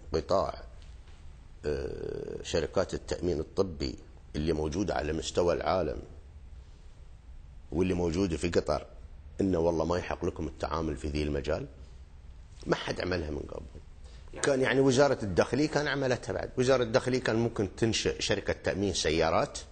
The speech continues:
Speaker 1: وتقول: "والله كل العالم يأمنون عندي".
Speaker 2: يعني هذه الشركة هي غرار ما،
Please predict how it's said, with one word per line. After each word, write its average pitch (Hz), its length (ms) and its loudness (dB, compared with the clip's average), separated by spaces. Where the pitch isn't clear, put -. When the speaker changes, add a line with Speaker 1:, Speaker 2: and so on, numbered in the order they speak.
Speaker 1:
وتقول: 120 300 6
"والله 113 180 6
كل 107 280 0
العالم 101 400 4
يأمنون 92 380 2
عندي". 69 360 -2
Speaker 2:
يعني 151 380 4
هذه 202 380 6
الشركة 180 680 6
هي 170 180 8
غرار 202 520 6
ما، 175 280 4